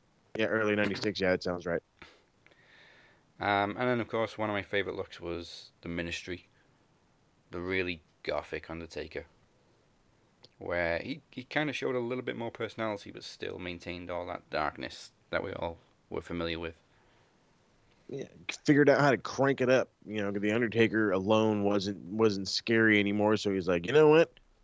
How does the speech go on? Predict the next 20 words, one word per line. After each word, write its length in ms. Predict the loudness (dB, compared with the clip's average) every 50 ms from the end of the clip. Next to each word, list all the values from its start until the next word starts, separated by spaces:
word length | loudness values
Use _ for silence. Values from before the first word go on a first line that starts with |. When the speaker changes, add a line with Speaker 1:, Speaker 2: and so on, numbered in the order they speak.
| _
Speaker 1:
Let's 180 | -10 -10 -10 -10 -12 -12
turn 240 | -4 -2 -2 0 -2
some, 260 | -2 -4 -4 -4 -4
like, 320 | -4 -4 -6 -6 -10 -14 -20 _ _ _ _ _ _ _
possessive 560 | -2 -2 2 2 2 2 2 0 -8 -8 -8 -4
shit 420 | -4 -2 0 2 2 2 2 0 -2
and, 340 | -2 -2 -2 -2 -6 -8 -12 -16 _ _ _ _ _ _ _
you 120 | -8 -6 -4
know, 240 | -4 -4 -2 0 0
uh, 240 | 0 0 0 0
sacrificing 760 | 0 0 0 0 -2 -4 -4 0 2 2 2 2 0 -2 -2 0
into 200 | 0 0 -2 -2
this 200 | 0 -2 -2 0
thing, 240 | 0 0 0 2 0
and 80 | 2 0
let's 160 | 0 0 4
do 160 | 6 8 8
it 40 | 8
like 140 | 6 4 2
that 180 | -2 -4 -4